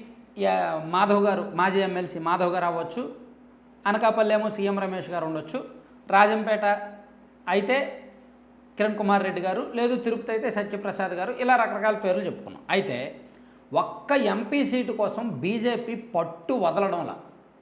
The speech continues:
చంద్రబాబు గారు కూడా no అంటే no అంటున్నారు, బీజేపీ మాత్రం మాకు కావాల్సిందే అంటున్నారు ఒకే ఒక్క ఎంపీ సీటు కోసం. అది రాష్ట్రానికి, ఆ, నడిబొడ్డున ఉన్న పశ్చిమ గోదావరి జిల్లాలో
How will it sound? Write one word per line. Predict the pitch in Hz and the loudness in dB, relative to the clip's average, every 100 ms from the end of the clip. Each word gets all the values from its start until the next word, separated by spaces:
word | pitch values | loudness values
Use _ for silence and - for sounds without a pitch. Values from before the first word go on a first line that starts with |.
| _ _ - _ _ - - | _ _ -20 _ _ -8 -4
చంద్రబాబు | 202 240 247 247 | 2 6 6 6
గారు | 247 247 | 4 2
కూడా | 247 247 269 | 2 2 2
no | 226 220 | 2 2
అంటే | 226 220 226 | 2 0 0
no | 208 | 2
అంటున్నారు, | 208 208 196 202 | 2 2 0 2
బీజేపీ | 262 170 226 247 247 247 | 2 2 2 6 4 4
మాత్రం | 240 233 277 | 0 0 0
మాకు | 277 214 - | 2 0 4
కావాల్సిందే | 208 226 220 202 202 196 | 6 6 4 0 -2 -2
అంటున్నారు | 160 - 127 - - - - _ _ - | -2 -8 -12 -12 -20 -20 -20 _ _ -6
ఒకే | 151 - | 0 4
ఒక్క | 277 269 269 | 6 6 4
ఎంపీ | 220 190 202 | -2 -4 -6
సీటు | 160 139 95 | -8 -12 -14
కోసం. | 92 - - _ _ _ _ _ _ _ _ | -20 -20 -20 _ _ _ _ _ _ _ _
అది | 170 196 226 | 0 2 4
రాష్ట్రానికి, | 254 175 202 202 226 214 202 190 220 247 - - | 0 0 -2 -2 -2 -2 -2 -4 -4 -6 -12 -6
ఆ, | 147 131 120 107 | -4 -2 -2 -2
నడిబొడ్డున | 160 180 196 175 156 | 0 2 2 -2 -2
ఉన్న | 143 147 | -4 -4
పశ్చిమ | 202 180 180 240 | 0 -2 0 -4
గోదావరి | 226 202 180 170 165 | 0 2 2 0 -2
జిల్లాలో | 139 135 131 135 226 - | -4 -4 -2 0 0 -2